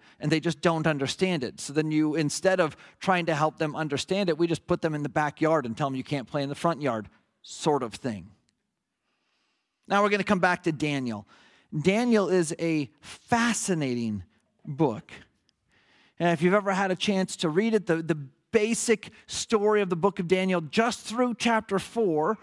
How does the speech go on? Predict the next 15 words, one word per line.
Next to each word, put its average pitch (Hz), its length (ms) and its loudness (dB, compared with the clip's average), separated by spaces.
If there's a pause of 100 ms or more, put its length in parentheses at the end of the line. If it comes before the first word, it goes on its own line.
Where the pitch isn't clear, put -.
(360)
goes 180 300 2
like 170 240 0
this. - 480 -2 (760)
Uh, 190 120 2
the 208 200 4
Israelites 220 460 2
are 185 60 -4
taken 196 260 2
over 190 140 0
by 180 120 4
the 170 80 0
Babylonians 156 880 0 (640)
because 196 320 2
they 196 160 0
refuse, 185 1120 -2